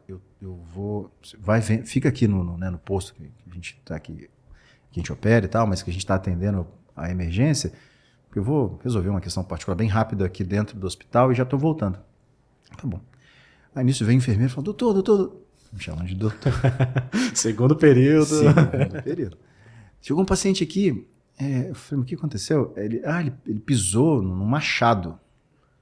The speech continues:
Speaker 1: falei, "Meu
Speaker 2: Meu
Speaker 1: Deus,
Speaker 2: Deus.
Speaker 1: o que que deve ter?" Aí fomos lá e, de fato, assim, uma lesão muito feia, com exposição de tendão, sabe, do, do,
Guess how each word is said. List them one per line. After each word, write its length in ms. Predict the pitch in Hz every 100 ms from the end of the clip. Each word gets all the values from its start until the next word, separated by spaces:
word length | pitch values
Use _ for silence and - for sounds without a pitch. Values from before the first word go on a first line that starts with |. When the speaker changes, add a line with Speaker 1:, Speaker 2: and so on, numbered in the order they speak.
| _
Speaker 1:
falei, 300 | - - 120
"Meu 380 | 113 101 92 -
Speaker 2:
Meu 220 | - -
Speaker 1:
Deus, 140 | 82
Speaker 2:
Deus. 300 | 80 - -
Speaker 1:
o 160 | - -
que 80 | 95 -
que 100 | 101
deve 300 | 101 95 95 - _ -
ter?" 280 | 95 87 - _ _ - - - _ -
Aí 220 | 147 120
fomos 300 | 110 127 120
lá 400 | 107 107 120 131
e, 380 | 135 131 113 98
de 220 | 80 -
fato, 320 | - 113 -
assim, 180 | 92 -
uma 100 | 87
lesão 260 | 123 95 110
muito 540 | 104 101 107 127 123 101
feia, 340 | - 104 101
com 180 | - 85
exposição 480 | - - 98 - 101
de 120 | 95
tendão, 680 | - 95 85 82 98 110 101
sabe, 260 | - 98 90
do, 160 |
do, 60 | 90